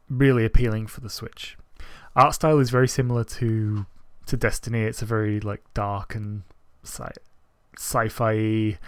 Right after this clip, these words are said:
Yeah, there's no, there's no real character here. It kinda looks like your, your old stereotypical Unreal Engine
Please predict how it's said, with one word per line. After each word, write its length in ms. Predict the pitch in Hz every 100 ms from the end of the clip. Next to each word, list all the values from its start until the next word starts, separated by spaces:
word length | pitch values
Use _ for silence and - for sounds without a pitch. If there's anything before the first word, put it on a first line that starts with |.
| - - - -
Yeah, 160 | 117
there's 200 | 110 110
no, 100 | 131
there's 180 | 135 131
no 420 | 147 139 131 123 - - - _ - _ _ _ _ _ -
real 340 | 127 127 143
character 600 | 139 143 135 135 - 139
here. 440 | 120 127 127 127 123
It 100 | -
kinda 260 | - 113
looks 300 | 113 113 -
like 320 | 117 113 - -
your, 80 | -
your 200 | - 113
old 160 | 110 101
stereotypical 720 | - 120 110 104 113 - 113 -
Unreal 420 | 113 104 104 104
Engine 440 | 107 107 120 113